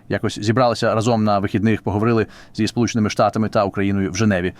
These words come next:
Тепер у вас є ця делегація, що їде, е, до Штатів, Джорджія Мелоні та Олександр Стуб, найкращі європейські знавці Трампа. Отже,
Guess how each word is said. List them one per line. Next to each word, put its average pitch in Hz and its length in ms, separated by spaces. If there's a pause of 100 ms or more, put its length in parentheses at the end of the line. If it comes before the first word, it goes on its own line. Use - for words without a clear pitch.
(180)
Тепер 135 320
у 123 60
вас 107 260
є 107 140
ця 107 160
делегація, 104 480
що 104 200
їде, 110 380
е, 101 120
до 98 260
Штатів, 117 400
Джорджія 104 320
Мелоні 107 280
та 104 180 (240)
Олександр 117 420
Стуб, 120 260 (260)
найкращі 110 560
європейські 104 540
знавці 101 260
Трампа. 143 300
Отже, 127 260